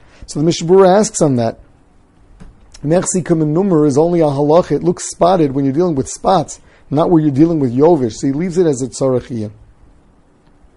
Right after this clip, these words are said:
So halacha lamaisa, a shini mara, which by the way has to be a mara puzzle, we'll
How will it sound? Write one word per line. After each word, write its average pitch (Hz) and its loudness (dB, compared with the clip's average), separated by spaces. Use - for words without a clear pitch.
So 175 2
halacha 202 4
lamaisa, 135 2
a 156 0
shini 214 -2
mara, 127 0
which 196 -4
by 170 6
the 175 2
way 165 4
has 165 0
to 160 -10
be 156 0
a 143 2
mara 156 2
puzzle, 160 0
we'll 139 -2